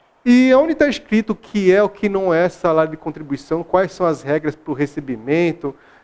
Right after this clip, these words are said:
vai estar na lei. Por isso que ele fala, "Nos termos da lei, ou do contrato,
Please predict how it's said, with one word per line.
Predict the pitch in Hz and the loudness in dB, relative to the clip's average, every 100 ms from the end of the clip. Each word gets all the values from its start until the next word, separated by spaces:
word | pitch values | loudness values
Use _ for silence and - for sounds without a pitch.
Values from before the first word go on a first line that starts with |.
| _ - | _ -2
vai | 269 | -2
estar | - 233 | 0 0
na | 262 | 2
lei. | 269 190 185 | 4 4 2
Por | 190 185 | 0 -4
isso | 202 - | -6 -8
que | _ | _
ele | 220 226 220 | -2 0 -2
fala, | 208 190 165 | 0 2 2
"Nos | 190 - | 0 -6
termos | - - 254 277 262 247 220 | -4 2 4 4 2 0 2
da | 254 | 2
lei, | 214 180 190 208 190 - - _ _ - - - _ | 4 6 4 2 -4 -10 -16 _ _ -20 -20 -20 _
ou | 302 330 285 | 2 2 2
do | 277 | 0
contrato, | - 262 247 196 180 190 196 196 220 214 | 2 0 0 2 2 2 -2 -6 -10 -10